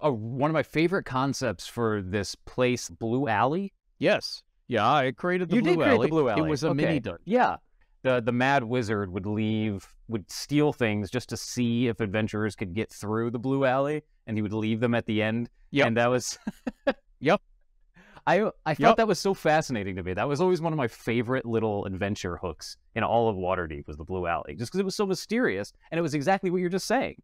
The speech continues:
Speaker 2: Yeah. Oh, I had great fun in the Blue Alley. Uh, I had, I had, uh, undead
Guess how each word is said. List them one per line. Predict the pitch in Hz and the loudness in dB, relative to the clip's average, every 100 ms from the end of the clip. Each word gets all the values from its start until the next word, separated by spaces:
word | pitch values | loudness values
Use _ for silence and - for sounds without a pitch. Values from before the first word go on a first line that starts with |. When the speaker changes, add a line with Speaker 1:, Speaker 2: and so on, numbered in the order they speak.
| _ _ _ | _ _ _
Speaker 2:
Yeah. | - 147 285 - _ _ _ | 0 2 2 0 _ _ _
Oh, | - | 2
I | 254 | 4
had | 226 202 | 4 0
great | - 139 170 | 0 0 0
fun | - 147 | -2 -2
in | 123 | 0
the | 98 | -2
Blue | 87 107 98 | -2 0 0
Alley. | 87 85 - | 0 -2 -4
Uh, | 127 120 - _ - | 0 0 -2 _ -4
I | 131 | -2
had, | 131 156 147 - _ - | 2 2 0 -6 _ -6
I | 131 | -2
had, | 143 151 113 - | 0 -2 -4 -2
uh, | 123 110 107 - _ _ _ _ _ _ _ _ _ | 2 2 0 -4 _ _ _ _ _ _ _ _ _
undead | 143 165 127 156 151 107 | 0 0 2 2 2 2